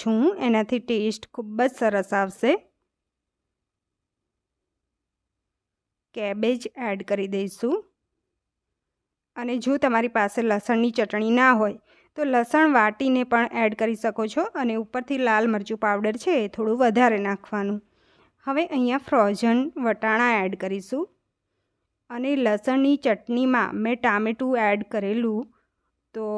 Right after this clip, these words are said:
આમાં હું ટામેટું એડ નહીં કરું. કેપ્સિકમ એડ કરી લઈશું, સાંતળી લેવાનું છે અને બધા જ વેજીટેબલ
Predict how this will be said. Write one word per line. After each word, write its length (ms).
આમાં 280
હું 100
ટામેટું 520
એડ 240
નહીં 140
કરું. 220
કેપ્સિકમ 600
એડ 220
કરી 240
લઈશું, 360
સાંતળી 520
લેવાનું 480
છે 100
અને 120
બધા 340
જ 100
વેજીટેબલ 480